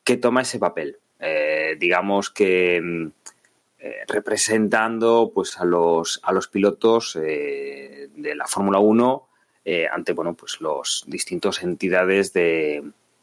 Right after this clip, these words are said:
de, bueno, de este, de este mundillo y de las, bueno, pues, de cómo se gestiona,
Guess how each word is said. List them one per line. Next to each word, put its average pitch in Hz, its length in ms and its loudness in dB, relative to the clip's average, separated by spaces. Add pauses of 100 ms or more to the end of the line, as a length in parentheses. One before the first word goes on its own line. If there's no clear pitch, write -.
(640)
de, 80 1080 2
bueno, 80 420 -2
de 80 80 -6
este, 95 340 0
de 113 100 2
este 107 120 -2
mundillo 107 380 4
y 131 40 6
de 98 120 2
las, 80 580 0
bueno, - 240 -10 (140)
pues, - 240 -18 (600)
de - 220 -2 (520)
cómo 117 180 2
se 120 100 -4
gestiona, 120 680 0